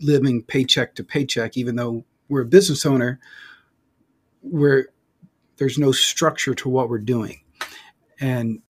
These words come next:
when I look at John Wesley's quote, "Get all you can without hurting yourself, your soul, or others," I think I'm like, "All right, well, companies need to understand, one, their capacity and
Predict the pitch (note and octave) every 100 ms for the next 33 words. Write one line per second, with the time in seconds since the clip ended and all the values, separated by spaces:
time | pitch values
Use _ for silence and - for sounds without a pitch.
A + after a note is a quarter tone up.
0 | - D3 C#3 C#3 F3+ F3 C#3+ B2 - B2+
1 | D3 C#3+ C3+ D3+ - C#3 - - D3 C3
2 | A#2 D#3 D#3 C#3+ B2 - C#3+ C3+ B2+ C3
3 | A#2+ C#3+ C3 B2 - C3 C3+ B2 - C3
4 | B2 A#2 - G#3 D3+ B2 B2 - - -
5 | - - _ - C#3 C3+ D3 C#3 C3+ C3
6 | - F3 D3+ A#2+ - C3+ C3+ - _ _
7 | _ _ _ - G#3 G3+ F3+ D3 E3+ D3
8 | C#3+ D3+ C3 - C3+ B2+ B2 C#3 D#3+ C3
9 | - C#3 - G#2 B2 - F3 G3+ - _
10 | _ _ _ _ _ - C3+ A#2+